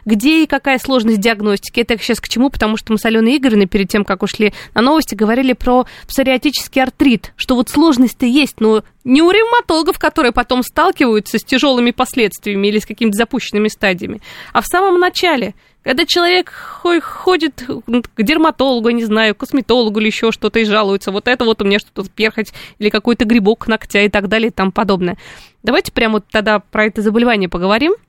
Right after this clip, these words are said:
И с-, скажем, на самом деле, пациентам, когда, в общем-то, уже бить во все колокола и бежать уже к специалисту, а не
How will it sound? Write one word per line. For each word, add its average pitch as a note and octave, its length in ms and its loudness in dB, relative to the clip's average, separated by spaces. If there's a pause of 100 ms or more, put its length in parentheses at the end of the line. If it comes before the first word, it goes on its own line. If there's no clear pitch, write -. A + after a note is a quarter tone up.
(460)
И A#3 540 2 (280)
с-, - 440 -6
скажем, D4+ 340 0
на A3+ 80 0
самом A3+ 200 -2
деле, G#3+ 180 2
пациентам, - 580 -2 (340)
когда, A3+ 500 0
в A#3 60 -2
общем-то, A3 500 0
уже A3+ 260 0
бить G#3+ 240 0
во G3+ 80 2
все - 180 -4
колокола A3 540 0 (440)
и C4 680 2
бежать A3+ 420 2
уже B3 340 2
к - 100 -12
специалисту, A3 840 -2
а G3+ 220 -2
не G#3 420 4